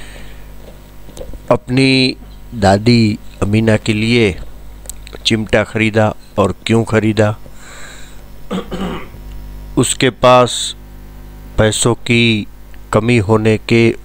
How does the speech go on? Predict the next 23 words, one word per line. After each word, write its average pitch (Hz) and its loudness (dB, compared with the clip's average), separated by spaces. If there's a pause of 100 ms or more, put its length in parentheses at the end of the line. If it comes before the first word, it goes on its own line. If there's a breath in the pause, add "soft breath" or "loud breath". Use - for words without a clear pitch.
बावजूद 104 4 (100)
भी 127 4 (720 loud breath)
उसने 113 4 (1200 loud breath)
अपने 139 0
लिए 135 4
कुछ - -2
नहीं 120 2
खरीदा 120 4
और 104 2 (120)
ईद 107 0 (120)
के 107 4
मेले 101 2
में 101 2
से 135 2 (120)
नानी 101 -2
के 104 0
लिए 104 2
चिमटा 104 -2
खरीदा। 107 0 (1500 loud breath)
और 143 6 (560)
ये 139 4 (180)
कहानी 120 0 (100)
हमने 110 2